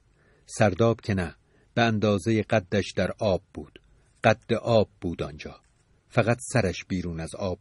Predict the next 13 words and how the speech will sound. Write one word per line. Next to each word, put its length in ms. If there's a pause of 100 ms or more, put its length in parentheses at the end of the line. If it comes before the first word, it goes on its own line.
بود 360
و 260
سیاهی 580
آجرهای 760
دیوارهٔ 560
سرداب 520
را 120
می‌دید. 440 (760)
پیرزال 760 (300)
بر 140
بلندی 600
نشسته 460
بود. 280